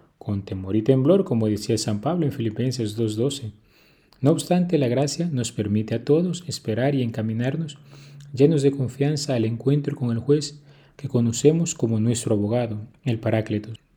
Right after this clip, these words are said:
Meditar en la segunda venida de Jesús, queridos hermanos, también nos llena de esperanza. Respecto al juicio, porque aquel día se nos revelará cómo en el orden de Dios todo fue previsto para el bien de los que ama, incluso aquellas situaciones que en el momento parecieron injustas.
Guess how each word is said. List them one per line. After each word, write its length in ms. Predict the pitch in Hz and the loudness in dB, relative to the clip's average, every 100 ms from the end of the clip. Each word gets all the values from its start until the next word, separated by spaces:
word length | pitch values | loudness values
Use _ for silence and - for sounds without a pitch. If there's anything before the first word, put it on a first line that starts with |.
| _ - | _ -2
Meditar 320 | 135 131 180 | 0 2 2
en 80 | 170 | 2
la 60 | |
segunda 420 | - 120 123 131 107 | 0 -4 -4 -2 -2
venida 280 | 107 117 | -2 -2
de 100 | 110 | -2
Jesús, 380 | 110 113 - 147 | -4 -10 -10 -10
queridos 380 | - 113 113 - | -6 -4 -4 -4
hermanos, 420 | 113 117 131 - - _ _ _ _ | -4 -4 -4 -8 -16 _ _ _ _
también 360 | 120 110 110 120 | -2 0 2 2
nos 180 | 123 | 0
llena 180 | 107 104 | 0 0
de 60 | 101 | -2
esperanza. 640 | 101 117 143 151 117 113 _ _ _ _ _ _ | -4 -4 -2 -2 -6 -12 _ _ _ _ _ _
Respecto 460 | 131 120 139 127 131 | 0 2 2 4 4
al 80 | |
juicio, 440 | 120 202 196 120 117 | 4 2 2 -2 -4
porque 240 | - 117 107 | -4 0 0
aquel 220 | - 107 | 0 2
día 140 | 123 | 2
se 100 | 147 | 2
nos 140 | 139 117 | 2 2
revelará 540 | 117 104 104 120 127 | 0 0 0 0 -2
cómo 300 | - 123 147 | 0 2 4
en 80 | 120 | 2
el 100 | 107 | 2
orden 280 | 110 113 107 | 0 -2 -2
de 100 | 107 | 0
Dios 280 | 120 139 - - - - - - | 0 -2 -6 -20 -20 -20 -20 4
todo 240 | 139 135 | 8 8
fue 160 | 135 127 | 8 0
previsto 440 | 113 135 143 120 | 0 0 0 -4
para 160 | - 110 | -2 -2
el 80 | 104 | 0
bien 220 | 131 160 | 0 0
de 80 | 113 | -2
los 160 | 101 | -6
que 120 | - | -6
ama, 300 | 107 104 107 - _ _ - _ - | -4 -4 -6 -12 _ _ -20 _ 0
incluso 500 | 123 120 139 135 123 | 0 4 4 4 2
aquellas 260 | 123 123 | 2 0
situaciones 580 | - - - 143 156 - | -2 -6 0 0 0 -2
que 80 | 120 | -2
en 60 | |
el 40 | 110 | -2
momento 420 | 107 127 139 135 | 0 -2 -2 -2
parecieron 520 | 117 107 - 117 120 | -2 -2 -2 -2 -2
injustas. 680 | 117 113 196 - 113 104 - | -4 -6 -8 -8 -8 -10 -14